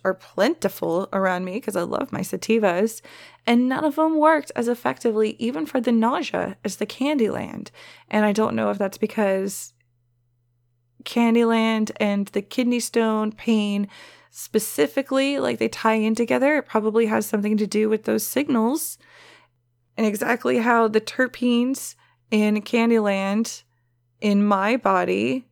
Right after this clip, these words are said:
signal to my brain to deal with pain. And it really just helped turn it off. I mean, I talk a lot of times about how cannabis isn't a painkiller, but that really blew my mind.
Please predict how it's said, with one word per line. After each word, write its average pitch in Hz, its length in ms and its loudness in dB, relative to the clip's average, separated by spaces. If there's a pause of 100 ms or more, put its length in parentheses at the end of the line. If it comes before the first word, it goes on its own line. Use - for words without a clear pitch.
(400)
signal 226 420 2
to 240 140 -2
my 220 120 2
brain 226 440 0
to 220 120 -6
deal 196 180 0
with 202 140 -4
pain. 254 580 -2
And 208 500 0
it 214 160 0
really 226 200 2
just 240 200 -2
helped 214 220 -2
turn 208 180 -2
it 196 120 0
off. - 380 0
I 202 120 -2
mean, 202 280 -2 (420)
I 226 100 2
talk 294 240 0
a 247 60 2
lot 214 200 4
of 220 80 0
times 208 340 -4
about 196 180 -2
how 185 300 0
cannabis 190 680 -2
isn't 196 360 -2 (300)
a 208 60 -2
painkiller, 196 1120 0 (640)
but 175 720 0 (360)
that 190 320 4
really 185 500 2
blew 175 320 0
my 170 180 -4
mind. 113 560 -6